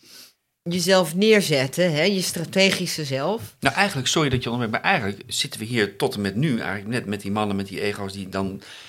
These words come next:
Speaker 2: jou willen vertellen.
Speaker 1: Ja.
Speaker 2: Dat is eigenlijk ook een,
Speaker 1: Die
Speaker 2: een
Speaker 1: mannen moeten hun ego's thuis laten,
Speaker 2: Ja,
Speaker 1: zeker
Speaker 2: ja.
Speaker 1: weten.
Speaker 2: Dus
Speaker 1: Ja,
Speaker 2: het heeft
Speaker 1: maar
Speaker 2: zeker
Speaker 1: die kunnen dat natuurlijk juist helemaal niet.
Speaker 2: Nee, nee.
Speaker 1: Maar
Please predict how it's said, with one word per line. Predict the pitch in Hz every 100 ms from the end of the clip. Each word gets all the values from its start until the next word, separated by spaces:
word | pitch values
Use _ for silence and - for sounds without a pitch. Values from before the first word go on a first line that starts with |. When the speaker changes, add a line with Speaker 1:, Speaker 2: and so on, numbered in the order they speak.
| -
Speaker 2:
jou | - 104 104
willen | 98
vertellen. | - - 127 254
Speaker 1:
Ja. | 208
Speaker 2:
Dat | -
is | -
eigenlijk | - 165 107 -
ook | 160
een, | 95 98 170
Speaker 1:
Die | 254
Speaker 2:
een |
Speaker 1:
mannen | 247 202 190
moeten | 190 190
hun | 185 202
ego's | 185 202 196 190 -
thuis | 143 131 135
laten, | 135 131
Speaker 2:
Ja, | 165 113 123
Speaker 1:
zeker | - 190 160
Speaker 2:
ja. | 180
Speaker 1:
weten. | 147 127 - 120
Speaker 2:
Dus | -
Speaker 1:
Ja, | 127
Speaker 2:
het | 123
heeft | 127
Speaker 1:
maar | 208
Speaker 2:
zeker | 139 139 185
Speaker 1:
die | 220
kunnen | 190 208 185
dat | 170
natuurlijk | 165 151 180 143
juist | 147 147
helemaal | 160 143 139 131 135
niet. | 139 139
Speaker 2:
Nee, | 117 90 -
nee. | - 101 76 - _ _
Speaker 1:
Maar | 175 196 233